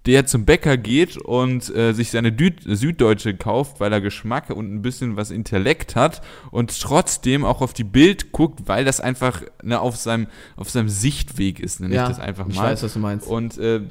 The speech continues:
Speaker 1: ne, ganz kurz überfliegen, was? Die, die Jusos, die haben mit den Russen zusammengearbeitet, dann, dann muss ich ja jetzt unbedingt beim Mitgliederentscheid für die GroKo stimmen. Ähm,
Speaker 2: Ja.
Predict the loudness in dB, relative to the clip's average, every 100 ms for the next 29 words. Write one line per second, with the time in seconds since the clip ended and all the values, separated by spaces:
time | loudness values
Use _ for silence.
0 | -10 -4 -2 -2 -4 -4 -2 -4 -2 -2
1 | 0 -2 -4 -6 -14 -8 -4 -4 -6 -12
2 | -14 -8 -6 -4 -2 0 2 4 6 6
3 | 4 0 0 0 -4 -6 -6 -4 0 0
4 | 0 -6 -6 -6 -6 -6 -8 -8 -8 -8
5 | -10 -14 -20 -20 -6 -2 0 2 0 2
6 | 0 0 -4 -2 -2 0 -4 -8 _ 0
7 | 2 6 4 4 0 0 -4 -6 -6 -6
8 | -2 0 0 -4 -8 -4 -4 -6 -6 2
9 | 4 2 -4 -4 -4 -6 -6 -4 -2 -4
10 | -10 -16 -20 -12 -2 0 0 -2 -2 -2
11 | 0 2 2